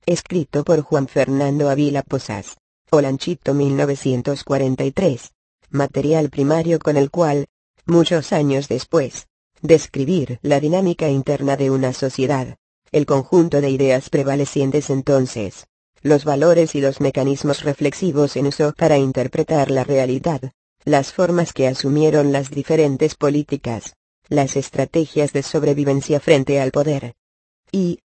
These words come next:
posiblemente, lo más importante, los mecanismos por medio del uso del lenguaje, los más débiles,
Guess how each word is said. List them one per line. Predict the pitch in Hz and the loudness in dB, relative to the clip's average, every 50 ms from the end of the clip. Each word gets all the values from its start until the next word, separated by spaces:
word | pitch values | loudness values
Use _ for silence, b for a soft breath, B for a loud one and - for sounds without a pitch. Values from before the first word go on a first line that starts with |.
| _ _ _ _ - | _ _ _ _ 0
posiblemente, | - 151 - - 160 151 156 151 143 151 151 151 156 - 117 - - _ _ _ _ _ _ _ - | 0 0 2 2 0 2 2 2 4 4 4 2 2 -2 -8 -12 -12 _ _ _ _ _ _ _ 2
lo | 160 156 147 | 4 4 4
más | 143 147 147 143 - | 6 4 2 2 0
importante, | 143 139 139 143 135 - - 139 131 131 - 120 113 110 - _ _ _ _ _ _ _ | -2 -2 0 -2 -2 -2 -2 -4 -4 -4 -4 -6 -10 -10 -12 _ _ _ _ _ _ _
los | - 147 143 135 - | 0 0 0 2 0
mecanismos | 143 135 - 147 147 160 160 160 - 156 151 147 - | -2 -2 0 0 2 0 0 0 0 0 0 0 0
por | - 165 156 151 | 0 0 2 2
medio | 147 143 - 139 147 147 139 | 2 2 2 2 0 0 0
del | 147 147 135 | 0 0 0
uso | 135 131 - 151 143 | -2 -2 -2 -2 -2
del | 160 139 131 | 0 0 0
lenguaje, | 131 135 135 135 139 147 160 147 - 135 127 - _ _ _ _ _ _ _ | -2 -2 -2 -2 -2 -2 -2 -2 -4 -10 -12 -14 _ _ _ _ _ _ _
los | - 147 143 135 - | 0 2 2 2 0
más | 139 135 139 - - | 0 -2 -2 -2 0
débiles, | 160 143 131 135 131 127 127 123 - - - | 0 0 0 -2 -4 -6 -8 -8 -12 -16 -20